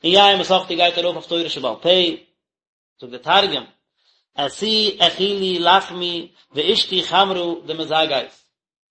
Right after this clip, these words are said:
זאגט זי ווייטער, איז ווי פסוים וכי, לאזטס אפ נא ארון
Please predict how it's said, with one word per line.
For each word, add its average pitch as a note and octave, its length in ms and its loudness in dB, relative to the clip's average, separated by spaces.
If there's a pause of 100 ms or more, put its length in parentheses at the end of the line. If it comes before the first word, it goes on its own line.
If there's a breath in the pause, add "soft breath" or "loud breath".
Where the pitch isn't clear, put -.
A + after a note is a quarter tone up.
(840)
זאגט E3 200 -6
זי D#3+ 80 -2
ווייטער, F#3 520 4
איז A#3+ 260 0
ווי G#3 300 -4
פסוים F#3+ 680 4
וכי, D#3 560 -10 (380)
לאזטס G3 460 2
אפ G#3+ 240 0
נא F3+ 120 -4
ארון F#3+ 300 0